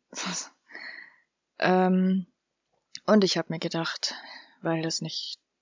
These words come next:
es soll kein Podcast sein, der von mir ist, sondern ein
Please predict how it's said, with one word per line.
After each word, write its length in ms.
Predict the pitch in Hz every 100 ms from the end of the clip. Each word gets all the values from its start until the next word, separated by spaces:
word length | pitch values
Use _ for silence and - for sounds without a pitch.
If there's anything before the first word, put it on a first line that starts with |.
| -
es 180 | 190 -
soll 160 | 185
kein 220 | - 220
Podcast 460 | - 185 - - -
sein, 180 | 226 208
der 140 | 208
von 160 | - 208
mir 240 | 202 233
ist, 220 | 233 - -
sondern 400 | 202 202 196 220 -
ein 440 | - - 202 208